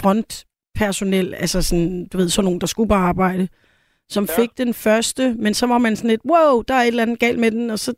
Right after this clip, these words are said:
Speaker 1: så trak man tilbage, og så fik de noget Pfizer i stedet for.
Speaker 2: Ja, lige nøjagtigt, ja.
Speaker 1: Ja.
Speaker 2: Og, og, og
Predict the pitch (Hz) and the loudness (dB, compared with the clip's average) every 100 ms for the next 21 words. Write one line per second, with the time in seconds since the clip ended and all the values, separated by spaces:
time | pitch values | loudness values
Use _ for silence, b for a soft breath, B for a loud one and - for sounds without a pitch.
0 | _ - 247 240 _ - 226 214 208 190 | _ -6 -6 -6 _ -2 0 2 0 -2
1 | 208 202 220 233 220 - 240 220 214 208 | 0 2 2 -2 -4 -4 -4 -4 -6 -4
2 | 190 175 180 190 185 - - 180 175 - | -4 -4 0 2 2 0 -2 2 2 2
3 | 196 - 170 156 151 - b b b b | -2 -2 -4 -2 -2 -2 b b b b
4 | b _ - 170 175 180 170 151 170 123 | b _ -2 0 0 0 0 0 0 0
5 | 214 190 - _ _ _ _ _ _ _ | 2 0 -2 _ _ _ _ _ _ _
6 | 135 - 123 - 123 | -4 -2 -4 -2 -4